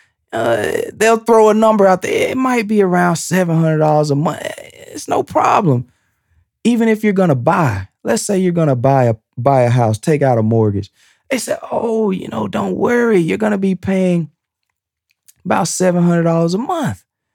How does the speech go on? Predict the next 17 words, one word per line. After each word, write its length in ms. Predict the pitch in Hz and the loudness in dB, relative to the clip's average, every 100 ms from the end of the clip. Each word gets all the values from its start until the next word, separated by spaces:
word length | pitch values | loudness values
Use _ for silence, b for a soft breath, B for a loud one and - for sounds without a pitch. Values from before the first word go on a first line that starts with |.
| _ _ _ _ _ _ - | _ _ _ _ _ _ -4
But 400 | 190 262 - - _ _ _ _ | 0 2 0 -6 _ _ _ _
they're 140 | 262 285 | -2 0
not 320 | - 285 269 | 0 0 0
going 300 | 277 311 302 | 0 0 0
to 120 | 247 | -4
tell 440 | 233 - - - | -6 -4 -2 0
you, 280 | 180 117 98 95 _ _ _ _ _ _ _ _ | 0 0 -2 -4 _ _ _ _ _ _ _ _
"Yeah, 140 | 120 123 | -4 -2
this 180 | 208 | -2
place 340 | - - 196 185 | -4 -2 -2 -2
costs 380 | - 180 180 - | -2 -2 -2 -6
four 380 | - 190 185 | -6 -2 0
hundred 360 | 180 190 190 160 | 0 -2 -2 -2
and 120 | 131 | -2
fifteen 880 | - - 196 190 - 196 190 190 202 _ - | -6 -4 -4 -4 -6 -4 -4 -4 -8 _ -10
thousand 520 | - 190 196 202 202 | -6 -4 -4 -4 -4
dollars." 500 | - 190 127 101 - | -4 -2 -2 -4 -8